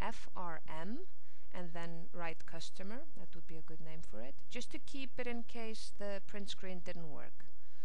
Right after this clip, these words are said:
Okay, so I'm not gonna save this at this stage, but if you're gonna enter information to the table, the best thing to do is press this button here, new blank record,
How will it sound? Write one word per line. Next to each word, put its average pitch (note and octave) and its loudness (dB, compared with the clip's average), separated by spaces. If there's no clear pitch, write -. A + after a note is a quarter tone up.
Okay, - 0
so - -2
I'm E3+ 0
not G#3+ 0
gonna B3 0
save F#3+ 0
this F3+ 0
at F3+ 0
this E3 0
stage, - 0
but E3+ 0
if F3 0
you're A#3+ 0
gonna B3+ 0
enter G#3+ 0
information F3+ 0
to F3+ 0
the F3 0
table, D#3+ 0
the E3+ 0
best - 0
thing C4+ 0
to F#3+ 0
do D#3+ 0
is D#3 0
press E3+ 0
this - 0
button D#3 0
here, D#3+ 0
new F3 0
blank D3+ 0
record, D3+ 0